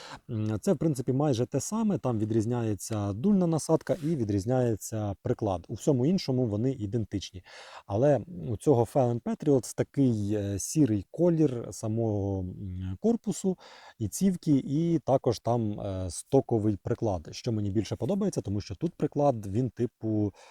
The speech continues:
е, дещо, дещо унікальний, і не можна сюди ставити інші приклади від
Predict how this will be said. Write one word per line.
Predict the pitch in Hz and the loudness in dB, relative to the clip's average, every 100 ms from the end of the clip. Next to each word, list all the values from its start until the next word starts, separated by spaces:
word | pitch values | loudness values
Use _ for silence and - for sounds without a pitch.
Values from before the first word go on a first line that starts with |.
| - - - | -20 -20 -12
е, | 98 92 | -6 -6
дещо, | 87 117 107 - - 104 101 87 _ _ _ _ _ _ - | -2 0 0 -4 -4 -2 -2 -6 _ _ _ _ _ _ -6
дещо | 120 123 107 117 | 0 0 0 -2
унікальний, | 107 110 - 165 160 135 113 180 | -2 -2 -2 0 2 0 -2 -2
і | 120 123 117 | 0 2 2
не | 104 104 | 0 -2
можна | 104 131 113 101 | 0 0 0 -6
сюди | 98 104 117 | -4 -2 -2
ставити | - 113 104 - 110 | -2 -2 -2 -4 -6
інші | 110 120 110 - | -4 -4 -4 -6
приклади | - 98 - 143 113 98 | -10 -8 0 2 2 0
від | 101 110 | 0 -4